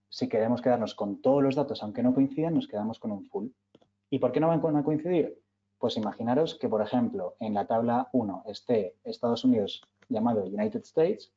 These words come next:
y en la tabla dos United States of America. Pues entonces no habría coincidencia.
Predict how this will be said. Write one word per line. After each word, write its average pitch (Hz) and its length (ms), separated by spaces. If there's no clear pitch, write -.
y 262 60
en 220 40
la 208 80
tabla 120 260
dos 160 260
United 123 240
States 147 340
of - 100
America. 101 380
Pues 110 160
entonces 120 360
no 127 260
habría 120 220
coincidencia. 104 680